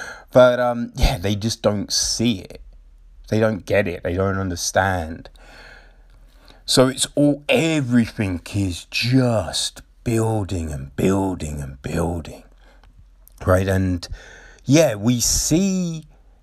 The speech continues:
like, this react-, this erratic behavior with Kelly. We do see that. And it is handled in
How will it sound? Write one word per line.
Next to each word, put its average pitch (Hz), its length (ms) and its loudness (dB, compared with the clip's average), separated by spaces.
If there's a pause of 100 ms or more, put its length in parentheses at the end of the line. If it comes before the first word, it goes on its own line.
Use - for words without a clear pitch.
like, - 280 -4
this 117 240 -6
react-, - 680 -6 (220)
this 123 380 -2
erratic 101 720 -2
behavior 98 540 -2
with 85 220 -8
Kelly. 80 440 -6 (720)
We 101 180 -2
do 123 320 2
see 104 440 -2
that. - 360 -8 (680)
And 110 140 0
it 127 220 -4
is 151 340 0
handled 117 1000 -2
in 98 440 -4